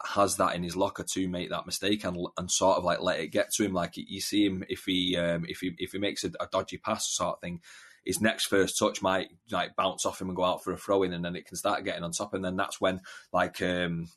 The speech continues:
like Ian was saying, like, targeting them, them kind of players that sort of do kind of have that sort of weak mentality when it's not going their way. If we, if, if we drop points to Villa tonight, it gives all the incentive to Man-,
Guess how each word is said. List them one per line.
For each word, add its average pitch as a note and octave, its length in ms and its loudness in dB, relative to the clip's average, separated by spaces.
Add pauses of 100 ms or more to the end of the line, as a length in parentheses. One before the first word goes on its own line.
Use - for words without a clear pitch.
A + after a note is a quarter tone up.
like F2+ 220 -2
Ian F#2 160 4
was F2 120 0
saying, A2 180 6
like, F#2+ 160 2
targeting G2+ 500 2
them, F2+ 240 0
them F#2 160 0
kind F2 260 0
of F2 80 -4
players G#2+ 340 4
that - 180 0
sort F2+ 280 4
of F2 120 -4 (400)
do G2+ 340 8 (380)
kind G2+ 260 0
of F2+ 100 -2
have G#2+ 280 2
that F#2+ 160 0
sort - 180 0
of F2 80 -6
weak F#2+ 260 -2
mentality F2+ 460 -2
when F2+ 160 -2
it's - 140 -8
not F#2+ 260 0
going F2+ 260 0
their F2 200 0
way. G#2 200 6 (320)
If G#2+ 160 -4
we, D3+ 200 6
if, F3+ 260 6
if D#3+ 160 2
we G3 240 2
drop - 340 2
points D3+ 280 2
to G#2 100 -2
Villa G#2 220 2
tonight, G2+ 340 0
it D2+ 140 -6
gives G#2 160 2
all C3 180 8
the B2 80 8
incentive A2 480 0
to F#2+ 60 -6
Man-, F#2 160 -2